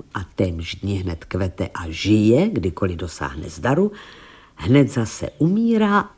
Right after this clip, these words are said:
a opět ožívá silou přirozenosti svého otce. A co si Eros získává, vždy zase mu uniká, takže nikdy nemá nouzy ani bohatství a je také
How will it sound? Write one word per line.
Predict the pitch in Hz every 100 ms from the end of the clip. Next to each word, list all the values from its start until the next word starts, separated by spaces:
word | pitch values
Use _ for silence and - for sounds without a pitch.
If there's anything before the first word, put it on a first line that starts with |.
| -
a | 123 - -
opět | 185 190 - 87 - -
ožívá | 156 185 180 190 175 175 165 160 - - _
silou | - - 120 98 85
přirozenosti | - 110 127 120 123 123 - -
svého | - 110 92 -
otce. | - - - 95 - - - - - - - - - - - - - - _ _ _ - -
A |
co | - 254
si | - -
Eros | 247 190 147 - -
získává, | 139 160 208 - - 226 214 202 196
vždy | 170 160 175
zase | 175 156 180
mu | 165 170
uniká, | - 131 107 101 104 104
takže | - 107 104 110
nikdy | 107 135 190 190 160 160
nemá | 139 127 113 98
nouzy | 92 98 156 190 160 160 156 - - -
ani | 117 98 92
bohatství | 90 135 175 185 - - 170 170 175 - - - - - -
a |
je | 139 120
také | 113 120 - 107